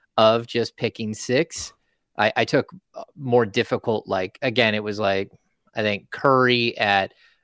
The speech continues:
five point five rebounds, Sabonis at point five,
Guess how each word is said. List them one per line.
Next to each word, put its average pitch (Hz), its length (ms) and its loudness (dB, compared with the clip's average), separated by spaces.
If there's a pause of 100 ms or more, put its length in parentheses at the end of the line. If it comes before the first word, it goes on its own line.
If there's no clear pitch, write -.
five 113 360 2
point 110 240 -6
five 101 300 0
rebounds, 101 600 -2
Sabonis 120 600 0
at 104 300 -2
point 113 340 -4
five, 104 560 0